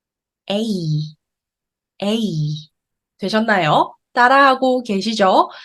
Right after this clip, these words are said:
낮은 목소리로 길게 내뱉는 호흡이요. 에이. 이번엔 알파벳 A가 나타내는 대표 소리를 만들어 볼 거예요.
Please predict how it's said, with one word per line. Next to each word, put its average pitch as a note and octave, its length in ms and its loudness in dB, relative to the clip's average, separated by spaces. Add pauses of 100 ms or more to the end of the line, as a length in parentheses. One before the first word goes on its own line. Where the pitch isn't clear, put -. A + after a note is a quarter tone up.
(140)
낮은 G3+ 460 2
목소리로 B3 800 2
길게 D#4+ 680 4
내뱉는 F3+ 520 -2
호흡이요. G#3+ 420 -2 (680)
에이. F#3 400 -4 (720)
이번엔 G#3+ 640 2
알파벳 B3 560 0 (140)
A가 C#4+ 360 2
나타내는 C4 640 0 (320)
대표 A#3+ 440 2
소리를 G#3+ 520 -2
만들어 G3+ 340 -2
볼 A3 160 -2
거예요. D#3+ 300 -8